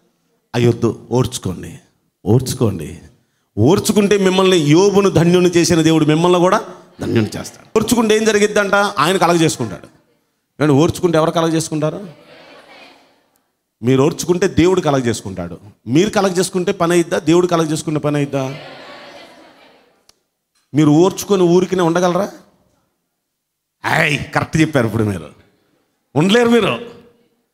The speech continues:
ఎందుకు చెప్పనా? నోరు పారేసుకోకుండా మాత్రం ఎవరు నిన్ను అన్నా సరే అలా ఉండగలరా?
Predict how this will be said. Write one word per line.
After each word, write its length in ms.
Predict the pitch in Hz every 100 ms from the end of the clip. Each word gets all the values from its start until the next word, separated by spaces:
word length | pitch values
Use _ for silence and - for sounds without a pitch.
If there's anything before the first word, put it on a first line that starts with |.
| _ _ -
ఎందుకు 100 | 165
చెప్పనా? 460 | 202 196 220 247 - - _ _ 120
నోరు 280 | 151 196
పారేసుకోకుండా 880 | 208 185 170 208 196 - 196 185 190
మాత్రం 520 | 190 190 185 208 240 - _ _ _ _ _ _ _ _ _ _ _ _ _ _ _ _ _ _ _ -
ఎవరు 400 | 104 113 135 196
నిన్ను 240 | 185 170 151
అన్నా 240 | 151 214
సరే 380 | 202 175 143 95 - - _ _ _ _ _ _ _ _ _ _ _ _ _ _ _ _ _ _ _ -
అలా 100 | 117
ఉండగలరా? 420 | 123 151 147 170